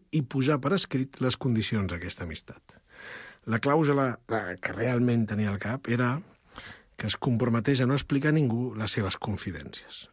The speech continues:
L'Anna, quan m'ho explicava, va tocar el punt essencial, però ella, sense donar-li importància, com de passada.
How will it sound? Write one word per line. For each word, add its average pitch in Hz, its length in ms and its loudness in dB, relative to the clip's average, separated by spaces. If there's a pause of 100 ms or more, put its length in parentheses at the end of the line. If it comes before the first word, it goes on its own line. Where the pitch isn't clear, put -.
(140)
L'Anna, 165 160 4
quan 147 160 2
m'ho 120 80 0
explicava, 139 480 0
va 120 160 -4
tocar 127 240 2
el 104 80 -4
punt 143 240 4
essencial, 98 480 -2 (400)
però 139 160 2
ella, 170 300 4 (100)
sense 131 240 0
donar-li 135 300 4
importància, 113 420 0
com 101 160 0
de 101 80 0
passada. 104 460 0